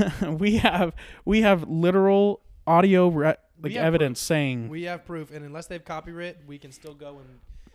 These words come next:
Speaker 2: and score that copyright
Speaker 1: Yeah.
Speaker 2: because we got it. We
Speaker 1: Yeah,
Speaker 2: had it
Speaker 1: dude.
Speaker 2: first.
Speaker 1: We had it first. Anyway, um, maybe the best day in Royals, uh, I wrote this in an article, w-, was the best day in Royals baseball since the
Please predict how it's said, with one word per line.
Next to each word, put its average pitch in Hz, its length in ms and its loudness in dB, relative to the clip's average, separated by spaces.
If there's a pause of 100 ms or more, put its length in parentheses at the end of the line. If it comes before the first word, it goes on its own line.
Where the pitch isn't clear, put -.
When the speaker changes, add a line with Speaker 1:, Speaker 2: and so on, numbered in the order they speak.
(340)
Speaker 2:
and 131 300 -16
score 147 380 -14
that 135 200 -14
copyright 127 520 -18
Speaker 1:
Yeah. 131 220 -2
Speaker 2:
because 117 120 -6
we 127 60 -20
got 127 160 -14
it. - 60 -20 (140)
We - 80 -14
Speaker 1:
Yeah, 135 80 -6
Speaker 2:
had 127 100 -6
it 120 40 -4
Speaker 1:
dude. 117 80 -6
Speaker 2:
first. - 280 -20 (140)
Speaker 1:
We 120 100 -6
had 127 100 -2
it 117 80 -4
first. - 380 -8 (380)
Anyway, 135 380 0
um, 135 560 -2 (920)
maybe 233 200 4
the 185 100 2
best 156 420 0
day 170 440 -2 (340)
in 160 100 -4
Royals, 156 460 -2 (120)
uh, - 40 -8
I 147 220 -2
wrote 185 180 2
this 165 160 -4
in 160 140 -2
an 151 80 -2
article, 151 380 -2 (760)
w-, 147 140 -4 (180)
was 147 580 -2 (600)
the 160 100 -6
best 175 220 0
day 190 100 4
in 190 80 4
Royals 190 300 4
baseball 175 400 2
since 196 240 -2
the 156 340 0